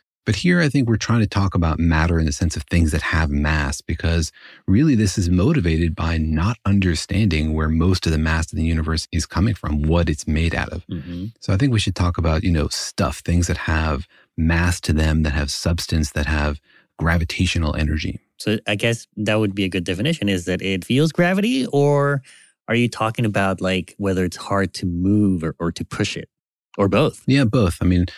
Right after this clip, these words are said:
Speaker 1: I think we can accept Einstein's equivalence principle and suggest that inertia and gravitational energy are related. And so we're looking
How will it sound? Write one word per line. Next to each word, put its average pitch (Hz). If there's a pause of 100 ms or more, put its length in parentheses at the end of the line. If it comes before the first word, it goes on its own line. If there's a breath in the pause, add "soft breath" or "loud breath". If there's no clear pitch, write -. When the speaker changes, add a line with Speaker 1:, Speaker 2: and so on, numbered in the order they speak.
(160 loud breath)
Speaker 1:
I 95
think 92
we 92
can 87
accept 82
Einstein's 82
equivalence 85
principle 76 (180 loud breath)
and 80
suggest 80
that 78
inertia 87
and 76
gravitational 78 (180 loud breath)
energy 80
are 76
related. 80 (400 loud breath)
And 82
so 87
we're 87
looking 104